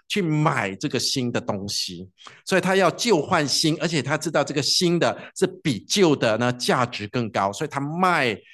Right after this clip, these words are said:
的很欢喜的去买这个东西。啊，当然，对于那些不知道田里有宝藏的人来说呢，可能会觉得他疯了哈，啊，变卖一切所有的去买这么一块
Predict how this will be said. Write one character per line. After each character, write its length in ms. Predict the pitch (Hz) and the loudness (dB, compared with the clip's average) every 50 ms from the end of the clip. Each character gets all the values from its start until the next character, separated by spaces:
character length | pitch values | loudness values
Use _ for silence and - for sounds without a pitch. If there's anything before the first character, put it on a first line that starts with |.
| - - _ | -20 -10 _
的 200 | - 123 104 - | -2 -2 -2 -4
很 340 | - - - 123 107 92 87 | -6 -8 -6 -6 -6 -6 -8
欢 320 | - - - 147 135 139 147 | -12 -6 -4 -2 -2 -2 -2
喜 280 | - - - 120 95 | -2 -4 -4 -4 -6
的 120 | - 101 92 | -10 -12 -10
去 180 | - - - 120 | -8 -8 -8 -6
买 360 | 110 110 117 98 82 78 76 - | -4 -2 -2 -4 -4 -8 -14 -14
这 100 | - 95 | -12 -12
个 80 | 98 | -12
东 180 | - - 82 80 | -12 -12 -14 -14
西。 240 | - - - 87 _ _ _ _ _ _ _ _ _ _ _ _ _ _ _ _ _ | -14 -16 -18 -20 _ _ _ _ _ _ _ _ _ _ _ _ _ _ _ _ _
啊， 120 | - - - _ _ _ - - - - _ | -10 -10 -10 _ _ _ -20 -20 -20 -6 _
当 100 | - 220 | 0 2
然， 160 | 214 196 202 | 2 2 0
对 200 | 196 - 240 226 | 0 0 0 0
于 140 | 185 175 175 | 2 2 2
那 140 | 190 202 196 | 2 2 0
些 160 | 180 - 202 | 2 2 0
不 180 | 180 - - 214 | 0 0 -4 -6
知 220 | - - - 214 | -4 -2 -4 -2
道 220 | 180 214 202 165 - | 2 4 4 4 4
田 460 | - - - 135 143 151 180 233 240 | 2 -4 -4 0 0 2 2 0 0
里 180 | 220 160 131 | 0 0 2
有 120 | 117 113 110 | 2 2 2
宝 300 | 110 - 123 98 101 208 | 2 4 4 4 4 2
藏 240 | 202 208 190 170 135 | 2 2 0 0 0
的 100 | 147 131 | 0 0
人 140 | 123 120 | 0 0
来 180 | 123 120 117 131 | 0 0 0 0
说 220 | 131 - 185 170 | 0 -2 -2 0
呢， 140 | 156 147 127 | 0 0 -2
可 140 | 123 - 127 | -2 -4 -6
能 140 | 117 123 143 | -6 -4 -6
会 100 | 165 165 | -6 -8
觉 200 | - - 120 107 | -8 -8 -8 -6
得 140 | 110 - 110 | -6 -6 -8
他 160 | - - 123 131 - - | -8 -10 -12 -12 -14 -6
疯 300 | - 151 139 143 147 143 | -2 -2 0 2 2 2
了 180 | 131 110 82 73 | 2 2 2 0
哈， 240 | - 104 95 92 - _ - - - - - - _ - | -2 -4 -6 -6 -8 _ -20 -20 -20 -20 -20 -20 _ -6
啊， 120 | - 131 | -6 -6
变 320 | - - - 262 247 233 | -6 -4 -2 -2 0 0
卖 260 | 208 208 214 196 170 156 | 0 0 0 0 0 -2
一 160 | 160 156 151 | -2 -4 -6
切 220 | 151 - 202 165 | -4 -2 -2 -2
所 320 | - - - 147 117 131 175 | -2 -2 -4 -4 -4 -2 0
有 180 | 190 160 120 | 2 0 2
的 140 | 113 135 131 | 0 0 -2
去 160 | - - 196 | -2 -2 -4
买 480 | 180 160 160 165 160 127 117 110 101 101 | -2 -2 -2 -2 -2 -2 -4 -6 -8 -6
这 140 | - 156 156 | -6 -6 -4
么 160 | 147 147 135 | -4 -4 -4
一 20 | |
块 240 | 127 - - 143 120 | -4 -4 -2 -2 -2